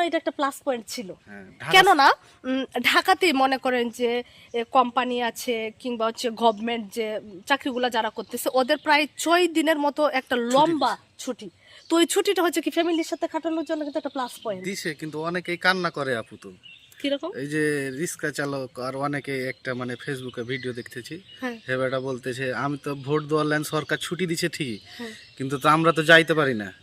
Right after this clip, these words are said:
Speaker 1: হ্যাঁ, হ্যাঁ।
Speaker 2: দিন দুইশো পাঁচশো ইনকাম করি, এখন ভাড়া লইব মানে এই ঢাকা থেকে না এখানে ভাড়া লইব বলে পাঁচশো সাতশো টাকা ভাড়া, দুইশো
Speaker 1: ও।
Speaker 2: তিনশো টাকা ভাড়া।" এ
Speaker 1: দেখেন
Speaker 2: বেটারা তো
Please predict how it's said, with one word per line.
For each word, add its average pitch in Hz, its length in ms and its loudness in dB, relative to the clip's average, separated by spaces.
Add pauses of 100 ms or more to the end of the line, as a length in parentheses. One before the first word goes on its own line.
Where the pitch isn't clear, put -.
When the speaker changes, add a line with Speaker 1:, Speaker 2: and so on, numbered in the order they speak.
Speaker 1:
হ্যাঁ, - 160 -2
হ্যাঁ। 143 240 0
Speaker 2:
দিন 170 140 4 (220)
দুইশো 165 240 -2 (120)
পাঁচশো 160 220 -2 (100)
ইনকাম 147 300 0
করি, 147 120 0 (120)
এখন 147 160 -4 (460)
ভাড়া 147 280 4
লইব 143 200 -2 (340)
মানে 135 180 -2 (720)
এই 127 60 -4 (120)
ঢাকা 170 280 2
থেকে 180 200 2
না 180 100 2
এখানে 175 200 0 (120)
ভাড়া 160 220 4
লইব 156 140 0 (120)
বলে 139 160 -2 (140)
পাঁচশো 139 280 -4 (120)
সাতশো 143 320 -6
টাকা 131 280 0
ভাড়া, 101 200 -10 (220)
দুইশো 240 260 -2
Speaker 1:
ও। 233 60 -10
Speaker 2:
তিনশো 113 300 -8
টাকা 101 200 -10
ভাড়া।" 98 160 -14
এ - 260 -8
Speaker 1:
দেখেন 147 140 6
Speaker 2:
বেটারা 330 200 6
তো 311 40 2